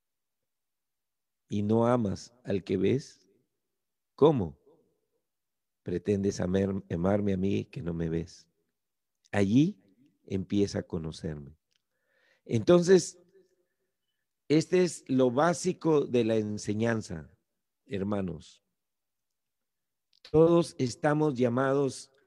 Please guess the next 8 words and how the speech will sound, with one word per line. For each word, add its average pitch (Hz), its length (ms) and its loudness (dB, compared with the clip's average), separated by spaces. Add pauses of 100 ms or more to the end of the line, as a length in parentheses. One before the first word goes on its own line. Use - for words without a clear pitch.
(180)
a 117 100 -6
guardar 107 760 -2 (920)
la 120 300 0
unidad 120 680 -2 (280)
dentro 123 540 0
de 104 120 0
la 98 80 -4
iglesia 123 640 0